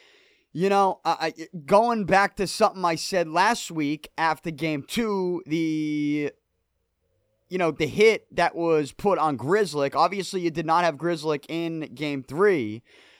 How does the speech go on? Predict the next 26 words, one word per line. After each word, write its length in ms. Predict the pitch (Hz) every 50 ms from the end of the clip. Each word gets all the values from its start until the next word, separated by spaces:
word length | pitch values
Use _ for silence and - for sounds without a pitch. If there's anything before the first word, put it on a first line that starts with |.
| _ _ -
but, 240 | 147 175 180 175 175
um, 760 | 170 165 165 160 156 151 147 143 143 139 135 117 95 80 - _ _ _ _ _ _ _ _ _ _ _ _ _ _ _ _ _ _ _ - _
you 160 | - 160 175 180
know, 320 | 180 175 165 160 - - _ _ _ _ _ _ _ _ _ _ _ _ _ _
the 100 | 156 160
kid 280 | - - 226 226 214 -
from 160 | - 208 185
Saint 300 | 156 - 196 170 156 156
Louis, 340 | 180 220 233 214 190 - -
he 100 | 180 170
did 260 | 143 160 233 226 190
get 140 | 208 208 196
a 60 | 175
one-game 420 | 180 202 202 202 185 190 185 170
suspension, 760 | 151 - 156 147 - - 151 139 139 135 - 143 143 214 - - -
and 120 | 165 170
I, 160 | 170 165 170 -
I 100 | 156 165
told 320 | 160 - 180 180 185 180 165
you 80 | 175
that, 260 | 170 165 156 156 151 - _ _ _ _ _ _ _ _ _ _ _ _ _ _ _ _ _ _ _ _ _ _ -
that 180 | 170 185 170 - - 156 135 -
I 100 | 165 190
could 180 | 180 - 226
see 200 | - - 247 247
that. 260 | 214 190 180 - -